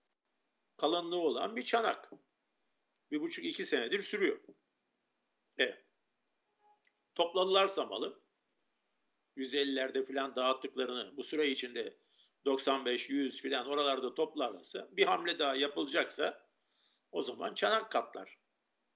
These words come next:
Yüz elli, yüz çanağı katlarsa iki yüz olur. İki yüze giden yol yüz elli ile iki yüz arası yarı yolu zaten kat etti. Yüz yetmiş altıya geldi.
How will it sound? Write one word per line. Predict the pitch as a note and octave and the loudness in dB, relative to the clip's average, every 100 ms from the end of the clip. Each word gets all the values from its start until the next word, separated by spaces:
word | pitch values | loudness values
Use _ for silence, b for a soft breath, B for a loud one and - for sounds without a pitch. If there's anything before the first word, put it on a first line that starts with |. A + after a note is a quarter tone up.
| _ | _
Yüz | D#3 D3 | -4 -2
elli, | D3+ D#3+ C#3+ | 0 0 -2
yüz | D3 E3 E3 | -2 -4 -4
çanağı | - B2 A2+ A#2+ | -4 -4 -4 -4
katlarsa | D#3+ D3 - G2+ - | -2 -4 -6 -10 -6
iki | C#4+ C#4 D4 | -6 -4 -6
yüz | G2 | -4
olur. | B2+ - - _ _ _ _ _ _ _ _ _ _ _ _ _ | -6 -8 -18 _ _ _ _ _ _ _ _ _ _ _ _ _
İki | - - | -14 -6
yüze | F#3+ D#3 D#3+ | -2 0 -2
giden | C#3 C3+ A#2 | 2 0 2
yol | C3+ A3 - | 2 0 -2
yüz | D3 | 0
elli | D#3 D3+ | 2 2
ile | D3+ C#3 | 2 0
iki | C3 C3 | -2 -4
yüz | E3+ C3+ | -6 -2
arası | A#2 G#2+ - | -4 -4 -10
yarı | G#2+ D#3+ F#3 | 0 4 6
yolu | D#3 D3 A3 A3 | 6 6 4 4
zaten | D3+ D#3 G#3+ A#3 | 4 4 2 2
kat | A3+ A3+ | 2 4
etti. | G#3+ - | 2 0
Yüz | B2 C3 | -6 -4
yetmiş | D#3+ - D#3 | -6 -4 0
altıya | D3 C3 C#3 A3+ | 2 2 2 4
geldi. | D#3+ G#3+ A#2+ - | 6 6 4 0